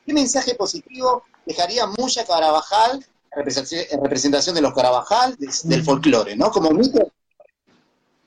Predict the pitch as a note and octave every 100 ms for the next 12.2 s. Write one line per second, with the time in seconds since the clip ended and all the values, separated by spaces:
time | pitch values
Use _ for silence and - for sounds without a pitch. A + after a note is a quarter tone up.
0 | _ _ _ B3+ C4 C4 - - - -
1 | - - - - G#3+ G3+ E3+ - F3+ F#3+
2 | G3 F3+ F#3 G3 F3+ E3+ D3+ D3 C#3 -
3 | A#2+ B2+ B2+ G3+ F#3 F3 D#3 C#3+ C3 C3+
4 | D3+ D3+ D#3 C#3 A#2+ A#2+ A2+ A2 G#2+ A2
5 | _ _ B2 A#2 A2+ A#2+ A#2 A2+ B2+ C#3+
6 | B2+ B2 A2 G#2 - C#3+ D#3+ A#2 G#2+ G2+
7 | B2 - _ _ _ - A#2 A2+ A#2 G#2+
8 | C#3+ D3 C3 B2 A2 G#2+ _ - - -
9 | - A#2 A2+ - C#3 C#3 D3+ D3 C3+ D#3
10 | D#3 D3 C#3+ D#3 - _ _ _ - _
11 | _ - A2+ A2+ A2 G#2+ A2 A2+ A2 G#2
12 | A#2